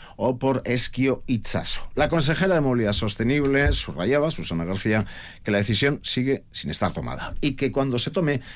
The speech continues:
se hará en función de los informes técnicos que aún se están elaborando. Esto ya lo hemos escuchado en otras ocasiones a lo largo de este verano. Una explicación que no convencía a E H Bildu,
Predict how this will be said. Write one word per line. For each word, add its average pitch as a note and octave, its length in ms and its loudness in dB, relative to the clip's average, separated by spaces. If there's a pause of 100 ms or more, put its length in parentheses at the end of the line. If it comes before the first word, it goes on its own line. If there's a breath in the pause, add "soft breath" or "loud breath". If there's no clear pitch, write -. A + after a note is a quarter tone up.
(140 loud breath)
se - 160 0
hará C3+ 120 4
en G#2 100 2
función C3 380 0
de D#3 60 2
los A#2 160 0
informes G2 480 0
técnicos F#3 540 2 (320 loud breath)
que B2 100 0
aún C3+ 120 4
se B2 100 2
están G#2 220 0
elaborando. C#2 560 -6 (200)
Esto G2+ 220 0
ya G#2 120 4
lo G2 60 2
hemos F2 220 -2
escuchado A#2 500 0 (460 loud breath)
en F2 180 0
otras F2+ 260 -2
ocasiones A2 480 0
a F2+ 40 2
lo G2 60 2
largo G2 160 0
de F#2 40 0
este G#2 160 -2
verano. B2 420 2
Una D#3 160 2
explicación C#3 580 0
que B2+ 120 0
no C3+ 140 2
convencía A2+ 560 2 (420 loud breath)
a F2 460 2
E B2+ 100 2
H G2 220 0
Bildu, G3+ 400 4